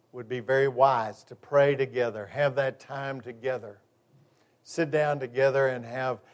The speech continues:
that daily prayer together, and then bring the children in and have prayer with all of you at that time of prayer. First Peter's the fourth, the fifth chapter, the seventh verse.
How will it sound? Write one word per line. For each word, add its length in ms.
that 300
daily 320
prayer 480
together, 540
and 140
then 160
bring 220
the 100
children 460
in 300
and 120
have 220
prayer 280
with 220
all 180
of 140
you 80
at 120
that 180
time 380
of 200
prayer. 360
First 280
Peter's 380
the 80
fourth, 360
the 160
fifth 320
chapter, 480
the 140
seventh 440
verse. 480